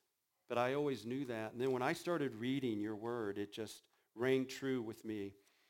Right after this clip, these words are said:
But thank you for giving us provision to be made new, Lord. You say who, uh, whoever comes to Christ is a new creation. You give us your Holy Spirit.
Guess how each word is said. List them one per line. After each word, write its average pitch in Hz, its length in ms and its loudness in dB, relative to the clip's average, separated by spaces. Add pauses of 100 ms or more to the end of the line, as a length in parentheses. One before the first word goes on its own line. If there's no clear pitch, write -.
(2250)
But 113 140 -10
thank 151 240 -2
you 156 80 0
for 135 160 -6
giving 131 260 0
us 123 160 -4
provision 110 540 -6
to 104 60 -6
be 104 140 -6
made 107 300 -6
new, 107 280 -6 (960)
Lord. 104 240 -8 (260)
You 127 140 -4
say 143 260 -2
who, 123 280 -4 (480)
uh, 113 60 -10 (640)
whoever 131 320 -6
comes 131 360 -6
to 131 80 -14
Christ 110 540 -10
is 107 140 -10
a 107 80 -6
new 120 500 -4 (180)
creation. 104 680 -10 (880)
You 113 120 -6
give 131 240 2
us 135 140 -4
your 127 120 -2
Holy 123 240 -2
Spirit. 135 580 -4